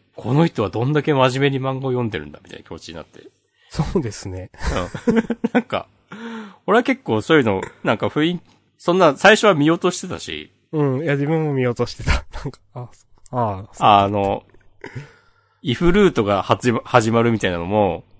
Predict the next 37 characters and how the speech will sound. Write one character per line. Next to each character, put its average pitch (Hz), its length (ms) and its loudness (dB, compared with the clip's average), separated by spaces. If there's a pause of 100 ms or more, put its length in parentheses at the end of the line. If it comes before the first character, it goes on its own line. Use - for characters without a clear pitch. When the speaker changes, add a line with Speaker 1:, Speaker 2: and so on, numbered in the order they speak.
(600)
Speaker 1:
な 131 80 2
ん 107 40 -2
か 107 80 4
全 175 260 4
然、 196 320 2 (200)
ま 160 120 -2
あ、 151 40 -2
こ 160 120 -4
の、 156 140 -4 (120)
何 214 200 4
回 254 120 4
か 185 100 0
読 - 720 -6
み 165 80 2
返 190 220 4
し - 100 -6
て、 92 380 -4 (120)
あ、 104 140 2
こ 120 120 0
の 110 60 4
四 131 300 0 (420)
コ 160 140 -2
マ 151 260 6
が 147 180 -4
キ 147 280 -4
ー 117 40 -2
に 98 80 -2
な 104 140 0
っ - 40 -6
て - 160 -4
る 92 80 -2
ん 90 40 -6
だ 87 100 -4
ね 92 140 -4
と 85 120 -10
か 78 140 -6
は、 85 320 0